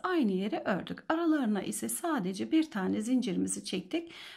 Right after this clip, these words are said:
Başlangıçta gördüğümüz gibi beş zincir çekerek bir tane kenar devamını sağlayacak trabzanımızı ördük.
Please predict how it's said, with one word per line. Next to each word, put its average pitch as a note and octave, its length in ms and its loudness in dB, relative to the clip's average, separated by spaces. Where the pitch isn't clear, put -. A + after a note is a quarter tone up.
Başlangıçta A3 720 0
gördüğümüz G#3+ 640 -2
gibi A#3+ 280 -6
beş G4 180 -2
zincir G3+ 360 -2
çekerek A3 540 -6
bir D#4 180 2
tane G#3+ 400 0
kenar A#3 480 2
devamını F#3 520 0
sağlayacak A#3+ 720 -2
trabzanımızı F#3+ 840 -2
ördük. G#3 440 -2